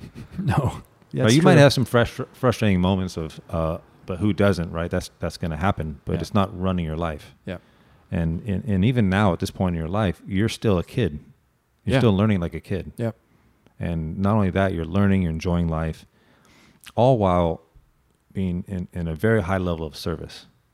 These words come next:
Speaker 2: and developing yourself and helping others develop themselves. And then constantly what it's really helping is you to become the best dad you can be.
Speaker 1: Right.
Speaker 2: And these, these little ripple effects that you're having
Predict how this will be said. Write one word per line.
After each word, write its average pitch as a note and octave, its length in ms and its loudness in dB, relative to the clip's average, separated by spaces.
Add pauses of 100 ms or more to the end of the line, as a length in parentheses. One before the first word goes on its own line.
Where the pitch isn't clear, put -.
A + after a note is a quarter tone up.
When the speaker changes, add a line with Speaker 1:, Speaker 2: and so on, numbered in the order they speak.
(500)
Speaker 2:
and F2+ 80 -2
developing E2 420 -2
yourself - 440 -14 (1040)
and E2 160 -2
helping F2+ 320 -2
others F#2 260 2
develop D#2+ 340 -4
themselves. - 540 -4 (640)
And F2+ 100 -2
then D#2 100 -4
constantly G2 460 2
what D#2+ 140 2
it's - 100 -10
really A#2 220 4
helping E2+ 480 -2 (120)
is D#2+ 340 -6
you F#2 280 0
to D#2+ 60 -6
become E2+ 340 -4
the D#2+ 60 -4
best E2+ 260 -4
dad F#2 240 -2
you E2+ 120 -4
can D#2+ 120 -12
be. D2+ 240 -12 (920)
Speaker 1:
Right. - 120 -16 (560)
Speaker 2:
And F2+ 100 -2
these, G2 300 0
these F#2+ 240 -2
little F#2 220 0
ripple F#2 360 -2
effects E2+ 300 -6
that F2 60 -8
you're D#2+ 120 -6
having G2 460 -6